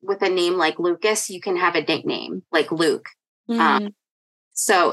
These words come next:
Speaker 1: so you have options. Like, I think he felt a little stuck with just having his name without, like, a nickname. Um,
Speaker 2: Yeah.
Speaker 1: so we both were drawn to Lucas. Like, I think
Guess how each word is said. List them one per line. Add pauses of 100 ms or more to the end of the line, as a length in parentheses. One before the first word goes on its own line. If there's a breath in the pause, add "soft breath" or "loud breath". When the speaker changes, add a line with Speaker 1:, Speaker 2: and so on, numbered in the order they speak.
Speaker 1:
so
you
have
options.
Like,
I
think
he
felt
a
little
stuck
with
just
having
his
name
without,
like,
a
nickname. (360)
Um,
Speaker 2:
Yeah. (600)
Speaker 1:
so (260)
we
both
were
drawn
to
Lucas.
Like,
I
think